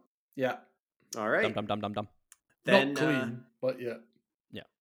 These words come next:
Speaker 2: there's only one match left to talk about,
Speaker 3: Ooh,
Speaker 2: and it
Speaker 3: baby.
Speaker 2: is what will be
Speaker 1: I'll
Speaker 2: the
Speaker 1: take my hat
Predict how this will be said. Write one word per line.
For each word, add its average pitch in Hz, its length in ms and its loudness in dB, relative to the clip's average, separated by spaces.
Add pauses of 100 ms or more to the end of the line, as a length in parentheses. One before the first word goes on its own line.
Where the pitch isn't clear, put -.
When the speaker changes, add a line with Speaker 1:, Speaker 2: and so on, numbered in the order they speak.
(140)
Speaker 2:
there's 123 160 0
only 160 200 2
one 160 220 2
match 160 320 -2
left 160 240 0
to 127 60 -16
talk 202 400 0
about, 120 460 2
Speaker 3:
Ooh, 110 100 -8
Speaker 2:
and 120 100 -2
it 110 180 0
Speaker 3:
baby. 131 140 0
Speaker 2:
is 143 640 -6 (1120)
what 143 160 -4
will 147 100 -2
be 151 80 0
Speaker 1:
I'll 143 60 0
Speaker 2:
the 139 140 -2
Speaker 1:
take 135 180 -4
my 143 160 0
hat - 0 -